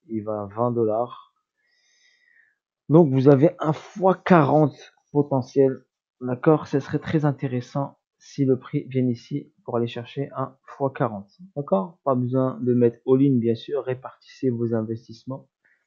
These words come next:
Ça, c'est mon analyse perso. Donc, je vous incite à rien.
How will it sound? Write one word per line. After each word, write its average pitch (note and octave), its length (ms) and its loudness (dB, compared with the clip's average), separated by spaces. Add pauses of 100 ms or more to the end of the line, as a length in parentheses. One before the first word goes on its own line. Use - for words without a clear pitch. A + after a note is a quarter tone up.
(420)
Ça, - 220 2
c'est C#3 180 -2
mon B2+ 140 2
analyse A#2+ 440 2
perso. D#3+ 600 -6 (160)
Donc, A2+ 220 -2
je A#2 140 -6
vous A2+ 180 -4
incite A#2+ 360 -6
à A2 160 -2
rien. A#2 420 -2